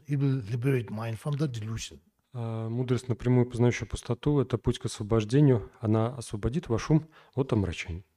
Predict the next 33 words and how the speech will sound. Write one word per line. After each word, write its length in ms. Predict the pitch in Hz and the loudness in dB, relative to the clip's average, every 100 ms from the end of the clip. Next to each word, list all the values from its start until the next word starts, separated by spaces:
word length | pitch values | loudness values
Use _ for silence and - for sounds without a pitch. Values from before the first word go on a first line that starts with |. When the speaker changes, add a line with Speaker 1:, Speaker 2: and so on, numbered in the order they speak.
| _ - | _ -4
Speaker 1:
Second 400 | - 156 185 117 | 2 6 6 4
wisdom. 440 | 123 110 110 76 - _ _ _ _ _ - | 0 -2 -6 -8 -14 _ _ _ _ _ -4
This 280 | 123 160 135 | 4 4 6
wisdom 600 | 131 123 147 165 175 185 | 2 2 6 6 6 2
is 220 | 135 120 | -4 -4
the 280 | 127 120 135 - _ _ _ _ _ | -4 -4 -4 -6 _ _ _ _ _
best 400 | - 110 202 180 | -8 2 4 4
wisdom 480 | 143 139 127 120 87 | 2 0 0 -4 -2
which 240 | 135 143 123 | 0 0 2
remove 260 | 156 160 | 4 4
delusion 480 | 120 135 151 - 147 | 0 -2 -2 -2 -4
completely 300 | - 196 180 | 2 4 4
from 140 | 139 120 | 2 -2
the 80 | |
mind. 380 | 110 127 104 - _ _ _ _ _ _ _ _ _ _ _ 120 | -2 -2 -2 -8 _ _ _ _ _ _ _ _ _ _ _ -10
Speaker 2:
А, 300 | 117 117 113 | -6 -6 -6
второй 340 | - 120 123 | -4 0 0
аспект — 320 | - - - | 0 -2 0
это 200 | 113 117 | 0 2
мудрость, 500 | 113 156 151 131 - - | 4 6 4 0 -2 -6
и 40 | |
это 240 | 117 - 113 | -4 2 2
лучшая 440 | 110 117 - 110 | 2 0 0 0
мудрость, 480 | 117 160 135 - - | 2 2 2 -2 -6
которая 360 | - 110 165 135 | -10 -2 2 0
полностью 720 | - - 165 143 - 117 107 - | 0 0 2 2 0 -2 -2 -12
устраняет 500 | 123 - 120 160 160 | -12 -4 0 0 -2
все 140 | - | -2
омрачения 540 | 110 104 104 156 135 101 - _ | -2 0 0 2 2 0 -6 _
вашего 380 | 104 123 - 92 | -4 -4 -4 -6
ума. 260 | 85 78 78 | -4 -6 -8
Speaker 1:
Да, 200 | 120 95 92 | -10 -8 -6
да. 200 | 147 | -8